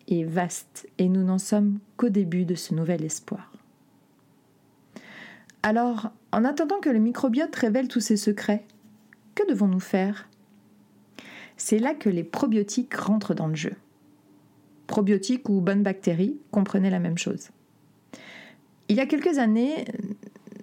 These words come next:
certaines marques de yaourt a voulu surfer sur cette découverte et se servir d'allégations santé pour vendre leurs produits. Mais clairement, sur les trois cents espèces de bactéries que notre microbiote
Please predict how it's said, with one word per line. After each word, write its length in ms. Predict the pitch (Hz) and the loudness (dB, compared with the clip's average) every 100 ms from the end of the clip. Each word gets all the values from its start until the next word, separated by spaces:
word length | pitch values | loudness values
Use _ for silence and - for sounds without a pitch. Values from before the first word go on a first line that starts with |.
| 214 - 180 | -18 -12 -10
certaines 540 | - 214 202 220 202 202 | -2 -2 0 2 4 4
marques 260 | 254 254 | 0 0
de 80 | 196 | 2
yaourt 640 | 185 175 208 320 - - 370 - - | 4 2 2 0 -4 -4 -4 -4 -2
a 120 | 220 | 0
voulu 240 | 220 254 | 2 2
surfer 460 | 285 - 302 294 349 | 0 0 -2 0 0
sur 160 | 294 285 | 0 2
cette 220 | 202 185 | 2 2
découverte 640 | 277 285 208 190 269 - - | 0 0 0 2 0 -4 0
et 80 | 208 | 2
se 120 | 240 | 2
servir 440 | 208 254 269 254 | 2 2 2 2
d'allégations 640 | 214 240 247 233 220 202 165 | 2 2 2 0 0 -2 -2
santé 520 | - 208 202 262 - - - - - | 0 2 2 -2 -4 -10 -20 -18 -2
pour 180 | 202 | 0
vendre 320 | 202 285 262 190 | 2 0 0 0
leurs 200 | 233 - | 0 -2
produits. 420 | 196 165 151 - _ _ _ _ _ _ _ _ _ - - - - - - | -4 -2 -6 -6 _ _ _ _ _ _ _ _ _ -20 -20 -20 -20 -20 0
Mais 160 | 226 208 | 0 2
clairement, 420 | 240 233 240 180 - - | 0 2 2 0 -6 -12
sur 200 | - 214 | -2 2
les 120 | 196 | 2
trois 240 | 196 - 190 | 0 -2 0
cents 240 | 208 196 | 2 2
espèces 380 | 208 - 247 202 | 2 2 0 0
de 80 | 160 | 0
bactéries 600 | 196 202 220 185 151 - _ _ _ _ _ _ | 0 0 0 0 -2 -8 _ _ _ _ _ _
que 80 | 180 | -4
notre 300 | 170 - 165 | -4 -4 -4
microbiote 800 | 165 - 175 151 185 202 - | -4 -4 -4 0 0 -2 -8